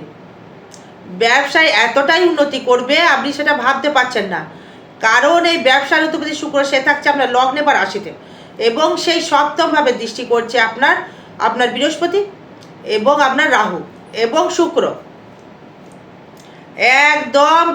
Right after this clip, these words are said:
তিন দেবতা মিলে একদম আপনাকে মানে উতরে দেবে আপনাকে, যাকে বলে।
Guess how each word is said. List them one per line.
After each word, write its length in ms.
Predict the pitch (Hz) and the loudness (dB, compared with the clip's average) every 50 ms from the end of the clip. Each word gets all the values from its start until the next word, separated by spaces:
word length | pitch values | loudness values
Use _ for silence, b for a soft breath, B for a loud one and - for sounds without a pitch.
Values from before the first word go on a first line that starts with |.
| - | -4
তিন 200 | - 294 320 330 320 277 254 | -2 -2 0 0 0 0 0
দেবতা 320 | 285 285 277 285 294 320 294 | 0 2 2 2 2 2 0
মিলে 220 | 294 302 294 294 | 2 2 2 4
একদম 420 | 285 262 269 262 247 233 294 302 302 294 269 | 4 4 2 2 0 -2 -2 0 0 0 0
আপনাকে 320 | 269 277 277 277 302 320 359 349 - - - - - - - - - - - 214 | 2 0 0 0 0 -2 -2 -4 -6 -12 -18 -20 -20 -20 -20 -20 -20 -10 -4 -2
মানে 180 | 226 233 247 254 247 233 - - - - - - - - - - - - - - - | 0 0 2 2 0 0 -2 -4 -14 -20 -20 -20 -20 -20 -20 -20 -20 -20 -18 -10 -4
উতরে 300 | 285 311 311 - 302 311 | -4 -4 -4 -2 -2 0
দেবে 200 | - 233 208 185 180 | 0 0 2 0 0
আপনাকে, 280 | - - - 165 - 202 202 | -2 -2 -8 -10 -8 -6 -6
যাকে 160 | 196 - 196 | -6 -6 -6
বলে। 200 | 156 156 151 - | -8 -8 -10 -12